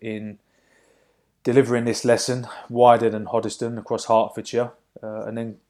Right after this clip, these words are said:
Corona hit, and, uh, we were told we couldn't go in schools no more 'cause we couldn't see each other, uh, offline. Um, so, yeah, we've adapted accordingly and now created resources and worksheets and free downloads, uh, for any school across the U K.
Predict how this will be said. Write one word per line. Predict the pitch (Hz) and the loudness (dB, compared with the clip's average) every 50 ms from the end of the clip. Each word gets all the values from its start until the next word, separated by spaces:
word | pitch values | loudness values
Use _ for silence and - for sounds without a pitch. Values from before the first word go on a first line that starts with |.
| _ _ _ - | _ _ _ -14
Corona | - 117 120 135 139 127 107 90 | -8 -4 -4 -4 -4 -4 -8 -8
hit, | 101 107 - _ _ _ - | -10 -12 -12 _ _ _ -18
and, | 113 107 107 104 98 - - | -16 -16 -16 -16 -18 -14 -10
uh, | 113 110 107 107 110 107 - - | -6 -6 -4 -4 -6 -8 -10 -14
we | - 113 104 | -16 -18 -18
were | 113 | -16
told | - - 113 110 107 | -12 -8 -8 -8 -8
we | 110 104 | -8 -12
couldn't | - - 117 113 | -14 -14 -16 -14
go | 110 | -12
in | 110 110 | -12 -12
schools | 110 - 120 117 113 107 | -12 -10 -8 -8 -8 -8
no | 101 | -10
more | 101 107 120 123 - | -10 -10 -10 -12 -12
'cause | - 113 107 104 - | -14 -16 -16 -14 -16
we | 110 | -16
couldn't | - 120 113 107 | -16 -14 -14 -12
see | - 127 | -10 -10
each | 123 117 - | -10 -6 -6
other, | 107 104 120 - _ - - | -6 -6 -6 -10 _ -14 -6
uh, | - 113 110 101 - - - - | -2 0 0 0 -2 -6 -10 -2
offline. | 123 117 - - 120 123 127 120 110 104 - _ - - - - - - _ - | -2 -2 -2 0 0 2 2 2 0 -2 -8 _ -20 -20 -20 -20 -20 -18 _ -2
Um, | - 113 113 113 113 110 110 110 113 - - - - - _ | 2 4 6 6 6 4 2 -2 -6 -8 -12 -16 -20 -20 _
so, | - - - 127 117 117 117 113 113 113 113 - _ _ _ _ _ | -12 -4 2 4 4 6 6 4 4 0 -2 -6 _ _ _ _ _
yeah, | - 113 101 98 | -2 2 2 2
we've | 95 107 107 107 | 2 0 -2 -2
adapted | 104 101 110 101 - - - 120 101 | -2 0 0 -2 -2 -4 -8 -6 -6
accordingly | 101 - - 104 104 101 101 101 101 101 101 101 | -6 -6 -6 -6 -6 -6 -6 -6 -4 -4 -4 -4
and | 104 101 | -4 -4
now | 101 101 98 | -4 -4 -4
created | 92 - - 107 104 101 101 98 107 98 104 | -4 -6 -6 -2 -2 -2 -2 -4 -10 -10 -8
resources | 104 101 98 - 104 98 90 - 101 98 92 | -8 -8 -8 -8 -10 -12 -12 -12 -12 -12 -12
and | 101 92 92 95 98 | -14 -16 -16 -10 -8
worksheets | 104 104 104 - - - - 104 101 101 - - - | -6 -6 -6 -8 -12 -12 -12 -12 -12 -12 -18 -20 -20
and | 107 95 98 98 _ _ | -20 -20 -20 -20 _ _
free | _ - 117 107 104 | _ -8 -6 -6 -4
downloads, | 107 107 101 101 101 101 101 98 101 98 - - - - _ _ _ _ _ _ _ - - | -2 -2 -4 -2 -2 -2 -2 -2 -2 -6 -12 -16 -20 -20 _ _ _ _ _ _ _ -14 -12
uh, | 101 101 98 | -12 -12 -10
for | - 110 107 | -8 -8 -6
any | 107 104 98 | -6 -6 -8
school | - - - 101 98 | -10 -8 -8 -8 -8
across | 92 - 113 101 - | -8 -10 -16 -16 -16
the | - 107 104 | -14 -12 -10
U | 101 101 98 | -10 -10 -12
K. | - - 107 101 98 | -10 -8 -6 -6 -6